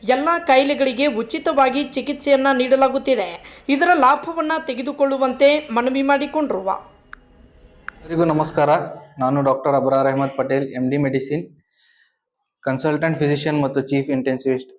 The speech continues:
Speaker 2: ಸೇವಾ ಸದನ್ ಹೆಲ್ತ್ ಪ್ಲಸ್ ಚಿಕ್ಕೋಡಿ ಆಸ್ಪತ್ರೆ. ನಮ್ಮ ಆಸ್ಪತ್ರೆಯಲ್ಲಿ ಇತ್ತೀಚೆಗೆ ನಾವು ಎಲ್ಲ ತರಹದ ಕ್ರಿಟಿಕಲ್ ಕೇರ್ ಪೇಷಂಟ್ಸ್ ಅನ್ನು ಮ್ಯಾನೇಜ್ ಮಾಡ್ತಾ ಇದ್ದೀವಿ. ಹೃದಯ ರೋಗಗಳಾಗಲಿ, ಲಿವರ್ ಪೇಷಂಟ್ಸ್ಗಳಾಗಲಿ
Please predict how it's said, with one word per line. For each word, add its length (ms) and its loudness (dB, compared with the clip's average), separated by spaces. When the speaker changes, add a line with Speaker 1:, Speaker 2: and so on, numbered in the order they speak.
Speaker 2:
ಸೇವಾ 180 2
ಸದನ್ 320 0
ಹೆಲ್ತ್ 200 0
ಪ್ಲಸ್ 260 -2
ಚಿಕ್ಕೋಡಿ 320 -2
ಆಸ್ಪತ್ರೆ. 800 -4
ನಮ್ಮ 180 2
ಆಸ್ಪತ್ರೆಯಲ್ಲಿ 680 4
ಇತ್ತೀಚೆಗೆ 640 -2
ನಾವು 320 2
ಎಲ್ಲ 240 2
ತರಹದ 400 0
ಕ್ರಿಟಿಕಲ್ 540 -4
ಕೇರ್ 260 -2
ಪೇಷಂಟ್ಸ್ 400 -6
ಅನ್ನು 140 -4
ಮ್ಯಾನೇಜ್ 340 -2
ಮಾಡ್ತಾ 240 -2
ಇದ್ದೀವಿ. 480 -4
ಹೃದಯ 320 2
ರೋಗಗಳಾಗಲಿ, 680 2
ಲಿವರ್ 280 0
ಪೇಷಂಟ್ಸ್ಗಳಾಗಲಿ 760 0